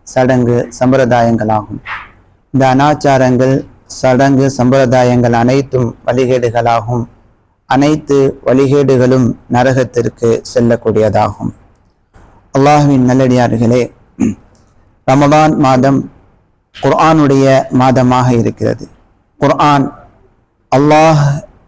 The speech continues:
இந்த உம்மத்திற்கு இறக்கியிருக்கக்கூடிய, கொடுத்திருக்கக்கூடிய மிக மகத்தான அருள்கொடையாக இருக்கிறது.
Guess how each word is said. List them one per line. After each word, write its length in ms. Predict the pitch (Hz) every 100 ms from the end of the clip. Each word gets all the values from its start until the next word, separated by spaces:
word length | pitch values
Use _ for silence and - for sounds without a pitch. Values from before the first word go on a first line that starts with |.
| _ _ -
இந்த 180 | 139
உம்மத்திற்கு 880 | 139 139 147 143 143 135 135 135 135 - -
இறக்கியிருக்கக்கூடிய, 1120 | 135 143 143 135 127 123 127 120 120 127 127 - _ _ _ -
கொடுத்திருக்கக்கூடிய 1000 | 151 160 151 139 135 - 120 120 117 120 - _ _ _ -
மிக 220 | 131 139
மகத்தான 720 | 127 120 151 - 156 151 139
அருள்கொடையாக 720 | - 135 151 143 135 131 131 135
இருக்கிறது. 580 | 120 113 123 107 -